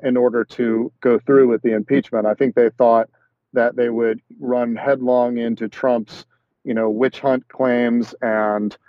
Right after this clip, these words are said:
uh, you know, "This is a fishing expedition and they're just out to get me. They don't even know what they're looking for.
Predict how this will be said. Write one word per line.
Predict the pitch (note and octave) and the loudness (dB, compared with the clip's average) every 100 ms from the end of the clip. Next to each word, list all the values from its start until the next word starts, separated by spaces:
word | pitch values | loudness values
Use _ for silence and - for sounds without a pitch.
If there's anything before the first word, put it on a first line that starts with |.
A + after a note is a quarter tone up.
| _ _ _ - | _ _ _ -6
uh, | B2+ A#2 G#2+ | 0 2 2
you | G#2+ A#2+ | 0 0
know, | A2+ A2 | -2 0
"This | A#2 | -2
is | A#2 | -4
a | G#2 | -4
fishing | - C#3+ C#3 | -2 0 2
expedition | C3 - C3+ B2+ B2 - B2+ A#2+ | 0 0 0 2 0 0 0 0
and | A2+ | 0
they're | A2 | -2
just | G#2 B2 | -2 -2
out | A2 | -4
to | A2+ | -2
get | C#3 C#3+ | 0 0
me. | C3+ C3 | 0 -2
They | A#2+ | 0
don't | A#2+ | -2
even | A2+ A2+ | -2 -2
know | A2+ | -2
what | |
they're | G#2 G2+ | -2 -2
looking | C#3+ C3+ C#3 | -2 -2 -6
for. | - C3+ B2+ B2 | 0 2 4 4